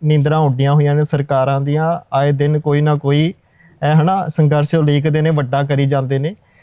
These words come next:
ਠੀਕ ਹੈ, ਉਹ ਨੌਜਵਾਨੀ ਕਿਤੇ ਨਾ ਕਿਤੇ ਉੱਥੇ ਤੱਕ ਲੈ ਕੇ ਪਹੁੰਚੀ ਹੈ ਉਹ ਚੀਜ਼ ਨੂੰ।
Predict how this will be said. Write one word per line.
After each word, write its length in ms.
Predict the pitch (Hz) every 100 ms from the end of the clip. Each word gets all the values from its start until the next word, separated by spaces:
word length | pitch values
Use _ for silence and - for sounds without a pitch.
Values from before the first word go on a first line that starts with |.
| _ _ _
ਠੀਕ 180 | - 202
ਹੈ, 100 | 262 -
ਉਹ 140 | 208 262
ਨੌਜਵਾਨੀ 840 | 254 254 254 254 247 254 262 262 247 -
ਕਿਤੇ 200 | - 208
ਨਾ 80 | 247
ਕਿਤੇ 280 | 226 214 226
ਉੱਥੇ 340 | 220 - 220
ਤੱਕ 240 | 220 220 214
ਲੈ 220 | 190 156
ਕੇ 140 | 143
ਪਹੁੰਚੀ 480 | 165 156 151 170 208
ਹੈ 60 | 190
ਉਹ 80 | 170
ਚੀਜ਼ 260 | 160 139
ਨੂੰ। 200 | 139 185